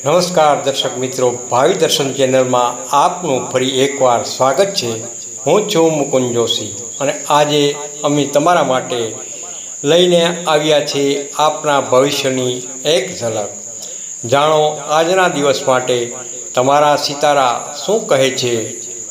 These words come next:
અને કેવા રહેશે તમારા ગ્રહોની ચાલ. તો બસ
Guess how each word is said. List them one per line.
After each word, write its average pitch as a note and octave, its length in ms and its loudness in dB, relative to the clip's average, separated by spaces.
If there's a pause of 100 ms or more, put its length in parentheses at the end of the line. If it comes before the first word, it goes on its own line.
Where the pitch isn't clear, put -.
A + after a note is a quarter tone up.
(120)
અને B2+ 200 0
કેવા D3+ 420 4
રહેશે C3 500 0 (440)
તમારા B2 320 2
ગ્રહોની D#3+ 540 4
ચાલ. B2 400 2 (1000)
તો D3+ 120 2
બસ D3 380 2